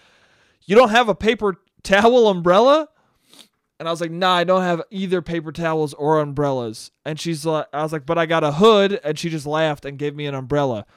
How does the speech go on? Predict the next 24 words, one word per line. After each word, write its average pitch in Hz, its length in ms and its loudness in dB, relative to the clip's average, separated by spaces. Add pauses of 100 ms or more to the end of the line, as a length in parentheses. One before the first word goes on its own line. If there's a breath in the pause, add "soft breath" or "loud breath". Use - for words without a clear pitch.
(120 soft breath)
because 151 260 -10
it's 139 140 -14
a 160 40 -10
bar, 156 400 0
so - 140 -8
a 147 40 0
lot 151 140 0
of 151 40 -8
people 156 180 -8
leave 165 220 -8
their 156 120 -8
fucking 151 320 -10
umbrellas. 139 640 -6
Also, 220 540 2
that's 220 340 0
another 233 360 -6
thing. 120 340 -10
Why 202 480 2
get 180 260 0
an 208 80 -2
umbrella 190 720 4
if 185 120 -2
I'm 185 120 0
gonna, 170 260 -4